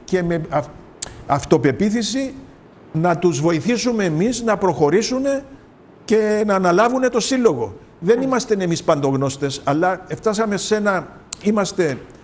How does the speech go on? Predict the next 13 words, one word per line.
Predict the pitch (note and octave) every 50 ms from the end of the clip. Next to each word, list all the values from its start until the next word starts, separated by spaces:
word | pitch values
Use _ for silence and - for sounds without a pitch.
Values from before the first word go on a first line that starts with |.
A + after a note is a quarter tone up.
| - - - - - -
σε | - - F3+
ένα | F#3+ G3 F#3+
διοικητικό | F3 F#3+ E3+ E3+ D#3 D#3+ D3 E3+ F3
συμβούλιο, | - - E3+ C#3+ C#3 D#3+ E3+ F3 G#3 A3 A3
το | A3 G#3+
οποίο, | G3 F#3+ A3+ A3+ A#3 A3+ A3 A3+ - - - - - - - - - - - - -
ε, | - E3 D#3+ D#3+ C#3+ D3 C3+ - G#2+
οφείλουμε, | E3+ D3+ - A3+ B3+ B3 A#3 G3+ F3 D3+ D3+ D3 A#2 E2+ -
κατά | - D#3+ D#3 D#3 D3
τη | C3+ C#3+
γνώμη | D3+ E3+ G3+ G3+ G3+ G3
μου, | F3+ E3+ F3 E3 D3+ A#2+ - - - - - - - - - - - - - - - -
ε, | - D3 D3 D3